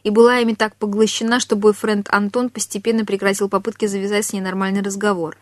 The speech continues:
Он помыл посуду, приготовил себе бутерброд и сварил кофе. Потом оставил ее в покое и уселся перед телевизором смотреть повтор американского сериала.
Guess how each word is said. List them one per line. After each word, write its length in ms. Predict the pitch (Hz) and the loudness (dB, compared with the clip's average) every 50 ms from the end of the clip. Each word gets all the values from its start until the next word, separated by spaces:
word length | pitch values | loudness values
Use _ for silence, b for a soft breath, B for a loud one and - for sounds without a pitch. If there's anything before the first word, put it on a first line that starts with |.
| b b b b b b b b | b b b b b b b b
Он 120 | 202 208 | -4 0
помыл 260 | 214 233 226 247 269 269 | 2 2 2 2 0 -2
посуду, 420 | - 208 208 - - 226 202 202 | -2 -2 -2 -2 -2 -4 -4 -4
приготовил 460 | 196 - 202 208 208 208 247 254 254 | -4 -4 -2 0 0 2 2 2 2
себе 220 | 247 - 214 214 196 | 2 0 0 0 0
бутерброд 540 | 190 196 196 - 196 190 202 220 233 - | 0 0 -2 -2 -2 0 2 0 0 0
и 40 | 226 | -2
сварил 340 | 208 - - 196 196 202 214 | -6 -2 0 0 0 0 0
кофе. 400 | - - 190 170 165 - - - b b b b b b b b | -2 -2 -4 -4 -4 -4 -10 -20 b b b b b b b b
Потом 260 | 214 208 233 220 220 | -2 2 2 4 4
оставил 460 | 220 214 - - 240 226 220 214 214 | 4 0 0 0 2 4 4 6 6
ее 120 | 214 208 | 6 6
в 60 | 196 - | 4 2
покое 360 | - 214 208 - 262 277 269 | 0 0 2 2 2 2 2
и 40 | 240 | 2
уселся 440 | 214 202 - 233 220 220 - - | 0 0 2 2 2 2 2 -2
перед 220 | - - 196 202 196 | -4 -2 -2 -2 -2
телевизором 560 | - 196 208 208 196 226 233 247 240 220 208 | -2 -2 -2 0 0 0 2 2 2 2 2
смотреть 440 | - - 208 202 196 202 196 190 - | -2 -2 -4 -4 -2 -2 -2 -2 -2
повтор 340 | 147 - - - 220 220 226 | -6 -6 -2 0 0 0 0
американского 640 | 214 202 202 196 - 190 196 196 - - 196 196 | 0 -2 0 2 2 2 2 2 -2 -6 -6 -4
сериала. 560 | 196 - - 202 208 185 170 170 165 170 175 | -4 -2 0 2 2 2 2 -2 -6 -8 -12